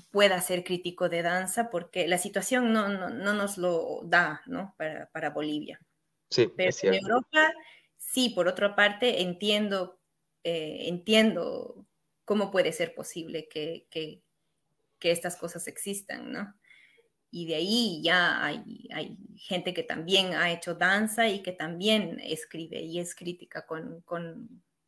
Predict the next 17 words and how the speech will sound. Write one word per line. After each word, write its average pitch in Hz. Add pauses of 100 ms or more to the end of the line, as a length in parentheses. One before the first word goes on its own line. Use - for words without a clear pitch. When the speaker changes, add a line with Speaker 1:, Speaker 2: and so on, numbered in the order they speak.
(440)
Speaker 1:
con 165
espectáculos 160
o 165
con 165
situaciones, 160 (140)
eh, 160 (760)
que 180
se 180
dan, 175
¿no? 202
Entonces, 175 (460)
puede 202
suceder 180
todo 226
en 156
realidad 151
aquí. -